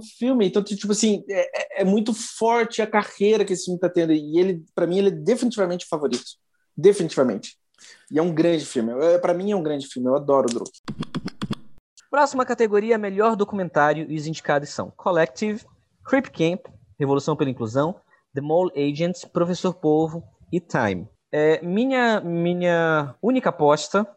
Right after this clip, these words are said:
Speaker 2: vai ser Professor Polvo, m-, apesar de meu favorito ser Collective. Porque eu acho que Professor Polvo vai ganhar. Porque ganhou tudo, né? Inclusive ganhou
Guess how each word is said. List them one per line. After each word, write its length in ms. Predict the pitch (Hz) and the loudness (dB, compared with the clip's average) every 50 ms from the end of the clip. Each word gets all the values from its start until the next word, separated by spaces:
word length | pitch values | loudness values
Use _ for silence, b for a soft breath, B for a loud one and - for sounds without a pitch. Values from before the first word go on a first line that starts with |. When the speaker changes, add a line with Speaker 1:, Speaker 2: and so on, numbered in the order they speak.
| _ _ | _ _
Speaker 2:
vai 180 | - 143 143 143 | 0 0 0 0
ser 240 | - - 151 143 | 0 0 0 0
Professor 440 | 139 147 147 - 147 - - 135 127 - | 2 2 0 0 -2 -4 -6 -8 -10 -4
Polvo, 400 | - 117 117 120 120 135 170 - - _ _ _ _ _ _ - | -2 0 0 2 0 -2 -4 -6 -8 _ _ _ _ _ _ -2
m-, 240 | 147 160 170 175 - | 0 0 0 0 0
apesar 600 | 165 175 - 202 185 175 156 151 165 175 190 208 | -2 -2 2 2 2 2 2 2 2 2 2 0
de 100 | 180 185 | 0 0
meu 140 | 185 190 196 | -2 0 0
favorito 420 | - 196 175 175 160 160 160 - | 0 0 2 2 2 0 0 -4
ser 140 | - - 160 | -8 -10 -4
Collective. 760 | - 170 170 160 139 101 - - - - 92 95 101 110 - _ _ _ - | 0 2 2 2 2 0 -2 -6 -12 -14 -14 -14 -14 -18 -20 _ _ _ -8
Porque 200 | - 190 - 196 | -8 -4 -2 0
eu 80 | 170 165 | 0 0
acho 140 | 156 - - | 0 -2 -6
que 60 | - | -8
Professor 380 | - 147 127 139 - - 135 127 | -6 -6 -6 -6 -8 -8 -8 -4
Polvo 340 | - 131 135 135 127 131 | 0 0 0 2 0 0
vai 180 | 127 131 131 127 | 2 2 2 4
ganhar. 360 | 127 139 135 127 117 107 107 b b b b b b b b b b b b b _ _ _ | 2 2 0 0 -2 -2 -4 b b b b b b b b b b b b b _ _ _
Porque 260 | - - 349 - 381 | -2 0 0 2 2
ganhou 200 | 320 349 320 262 | 2 2 2 2
tudo, 420 | - - - 180 226 349 285 262 - _ _ - | 2 0 0 0 0 0 0 -4 -10 _ _ -4
né? 180 | 151 143 151 165 | 0 0 2 2
Inclusive 440 | 165 - - 151 135 151 175 190 202 | 0 0 -2 -4 -2 -2 -2 -2 -2
ganhou 400 | 175 165 160 156 156 151 151 | -2 0 0 2 2 4 2